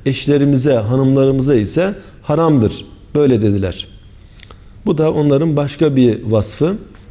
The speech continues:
başka bir iftiraları. Yani bu noktada kadın erkek ayrım cihetine gidiyorlar.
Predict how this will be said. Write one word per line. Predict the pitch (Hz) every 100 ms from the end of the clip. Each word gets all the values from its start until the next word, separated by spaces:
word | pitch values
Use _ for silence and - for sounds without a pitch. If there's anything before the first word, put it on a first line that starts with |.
| -
başka | 127 - 143 127
bir | 120 120
iftiraları. | - - 117 110 101 98 160 208 - - - - - - 120
Yani | 120 120
bu | 135
noktada | 143 120 135 135 127
kadın | 139 131 131
erkek | 127 123 151 139 - - - -
ayrım | 127 135 147 139 104 101
cihetine | 123 113 123 123
gidiyorlar. | 107 95 95 120 160